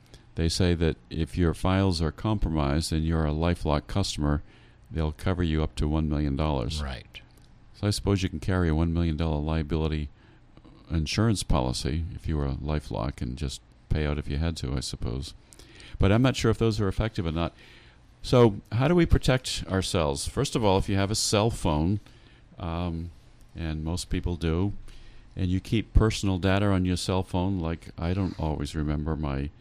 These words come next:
Speaker 1: pin number for my debit card. Sometimes I look it up, and, uh, I keep it in my cell phone.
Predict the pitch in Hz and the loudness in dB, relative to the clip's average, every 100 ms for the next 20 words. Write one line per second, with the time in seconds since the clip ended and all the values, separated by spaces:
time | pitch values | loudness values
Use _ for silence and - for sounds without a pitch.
0 | - - - - 98 87 80 78 85 92 | -20 -20 2 4 4 2 -2 -2 -4 -4
1 | - 71 73 73 73 80 - 73 85 - | -6 -6 -6 -4 -4 -4 -4 -4 -4 -4
2 | 80 80 80 80 73 80 - 76 80 - | -4 -4 -2 -4 -2 -4 -4 -2 -4 -6
3 | - - - - - - - - - - | -16 -20 -20 -20 -20 -20 -20 -20 -18 -6
4 | 87 85 85 87 85 82 90 - 107 104 | -2 0 0 0 0 0 -2 -2 0 2
5 | 95 90 90 110 135 - 64 64 76 | 2 0 0 -2 -4 -4 -4 -4 -6